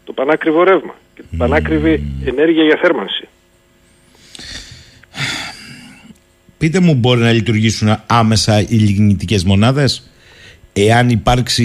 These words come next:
Speaker 2: υπερζήτηση και λόγω του καύσωνα;
Speaker 1: Εκτιμώ ότι αυτό το διάστημα ετοιμάζουν, ο, τις, ε, απόθεμα λιγνίτη και ετοιμάζουν να δουλέψουν τις λιγνητικές μονάδες μόλις ανεβούν οι θερμοκρασίες και ανάψουν τα air condition στην Αθήνα.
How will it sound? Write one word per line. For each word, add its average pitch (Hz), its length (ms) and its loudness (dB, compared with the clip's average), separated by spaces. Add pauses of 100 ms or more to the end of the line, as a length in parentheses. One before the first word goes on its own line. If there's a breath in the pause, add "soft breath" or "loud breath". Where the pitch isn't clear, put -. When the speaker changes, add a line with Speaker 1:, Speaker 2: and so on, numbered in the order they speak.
(460)
Speaker 2:
υπερζήτηση 113 800 0
και 123 140 -2
λόγω 120 260 0
του 107 120 -4
καύσωνα; 151 580 0 (840 soft breath)
Speaker 1:
Εκτιμώ 175 360 0 (120)
ότι 175 160 -2 (240)
αυτό 156 240 -4
το 139 280 -2
διάστημα 156 540 -2 (280)
ετοιμάζουν, 131 640 -2
ο, 113 360 -4
τις, - 320 -8
ε, 113 180 0
απόθεμα 131 420 -2
λιγνίτη 113 540 -2
και - 140 -4
ετοιμάζουν 123 520 -2
να 117 160 0 (160)
δουλέψουν 117 420 -2
τις - 100 -8
λιγνητικές 107 440 -4
μονάδες 120 460 -4
μόλις 156 240 0
ανεβούν 135 340 -2
οι 143 40 -2
θερμοκρασίες 123 720 -2
και 139 100 -2
ανάψουν 131 460 -2
τα 127 200 2
air 131 40 0 (120)
condition 135 400 -2
στην - 200 -6
Αθήνα. 110 340 -4